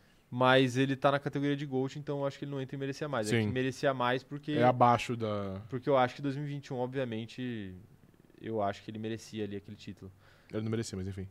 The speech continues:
Speaker 1: Mas merecia. Merecia pela última corrida, que foi roubada.
Speaker 2: É, mas ele pilotou
Speaker 1: Literalmente.
Speaker 2: pior do campeonato inteiro.
Speaker 1: É, mas aí chega na última corrida e ele ganha.
Speaker 2: Ué, mas aí
Speaker 1: Mas não adianta nada você jogar pior o, o jogo e,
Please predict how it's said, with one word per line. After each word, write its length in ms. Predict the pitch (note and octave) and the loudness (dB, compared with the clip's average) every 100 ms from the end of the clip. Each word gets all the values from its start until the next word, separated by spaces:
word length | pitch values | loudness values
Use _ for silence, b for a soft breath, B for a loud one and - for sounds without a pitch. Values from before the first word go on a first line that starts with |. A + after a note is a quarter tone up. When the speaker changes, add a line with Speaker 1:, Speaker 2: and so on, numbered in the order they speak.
| - | -12
Speaker 1:
Mas 680 | G#2+ G#2+ G#2 G#2 F#2+ F#2+ G2 F#2+ | -6 -2 0 0 -2 -6 -10 -10
merecia. 480 | G2 G#2+ D3 G#2+ F#2+ F#2+ - | -8 -8 -6 -6 -6 -16 -12
Merecia 400 | G#2+ G2+ - G#2+ | -6 -6 -6 -6
pela 160 | B2 | -4
última 180 | B2+ D#3 | -4 -6
corrida, 360 | D#3 A3+ F3+ A#2 | -6 -4 -2 -4
que 60 | - | -6
foi 100 | A2+ | -6
roubada. 460 | D#3+ D3 G#2+ F#2+ b b | 0 2 0 -4 b b
Speaker 2:
É, 140 | D3 | 0
mas 180 | G2 F2 | 0 -2
ele 140 | G2 G2 | -4 -6
pilotou 180 | A2 | -4
Speaker 1:
Literalmente. 340 | A2 A2 C#3+ C3 | -2 0 2 4
Speaker 2:
pior 140 | A#2 | 2
do 60 | B2 | 0
campeonato 280 | C3+ C#3+ G3+ | -2 -4 -4
inteiro. 280 | - B2 G#2 - | -4 -6 -6 2
Speaker 1:
É, 200 | F3 G2+ G#2 | 4 4 2
mas 180 | A2+ | 0
aí 140 | A2+ A2 | 2 0
chega 220 | B2 A#2+ | 0 0
na 40 | |
última 220 | A#2 A2+ A2+ | 0 0 -4
corrida 380 | B2 A2+ G#2+ | -4 -2 0
e 80 | G#2+ | 0
ele 120 | A2 | 0
ganha. 400 | A2 A2+ B2 E3+ A3 | 0 2 2 2 2
Speaker 2:
Ué, 300 | G#3 F3 A2+ | 10 10 10
mas 200 | G#2 G#2+ | 4 0
aí 220 | A2+ A#2 | 2 6
Speaker 1:
Mas 140 | D3 F#3 | 10 10
não 80 | |
adianta 280 | F#3+ G3+ G#3 | 10 8 8
nada 200 | A#3+ G#3 | 6 4
você 100 | E3+ | 2
jogar 300 | D3+ D3 C3+ | 2 6 6
pior 340 | C3 C3+ B2+ B2 | 6 4 6 4
o, 400 | B2 C3 A2+ A2 | 2 0 0 0
o 80 | |
jogo 460 | G#2+ A#2+ C3 D#3 F3+ | 2 4 4 4 0
e, 840 | F#3 F#3 F3 D#3+ C#3+ B2+ A2 G2+ | 0 0 0 0 0 0 -2 -6